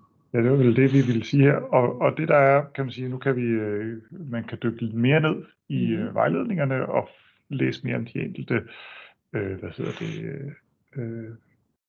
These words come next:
Speaker 1: øh, værktøjer og, og forslag, der er. Vi har jo prøvet det her med at sige, jamen, hvordan kommer man godt i gang med at, at arbejde med det her?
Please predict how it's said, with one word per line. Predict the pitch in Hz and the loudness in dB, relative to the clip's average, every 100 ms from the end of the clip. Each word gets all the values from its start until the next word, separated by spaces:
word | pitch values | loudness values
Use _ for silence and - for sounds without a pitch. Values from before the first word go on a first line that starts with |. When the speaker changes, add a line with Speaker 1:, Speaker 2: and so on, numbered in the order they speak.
| _ _ _ _ - 143 131 - 139 - - - | _ _ _ _ -12 -10 -10 -14 -18 -20 -20 -12
Speaker 1:
øh, | 123 113 - - - | -10 -6 -4 -4 0
værktøjer | 123 135 - 139 139 | 0 2 0 0 0
og, | 135 127 127 113 117 | 0 0 -4 -6 -8
og | 127 - | -8 -2
forslag, | 156 - 202 - | -2 -2 -4 -2
der | |
er. | 120 135 143 131 | 2 4 2 0
Vi | 131 135 | -4 -4
har | 135 - | -2 -2
jo | |
prøvet | - - 139 139 | -4 -2 -2 0
det | 127 | -2
her | 139 | -4
med | 135 | -4
at | - | -8
sige, | - 127 | -6 -6
jamen, | 117 | -4
hvordan | 117 120 | -2 -4
kommer | - 127 | -4 -4
man | 117 117 | -4 -2
godt | 123 - | -2 -2
i | 139 | 0
gang | 127 226 147 | -2 -2 -6
med | - | -8
at, | - 127 117 - _ - - - - _ | -6 -6 -6 -10 _ -20 -20 -20 -20 _
at | 127 | 0
arbejde | 113 107 127 - 123 | 0 0 -2 -4 -6
med | |
det | 120 113 | -8 -6
her? | 117 143 | -6 -8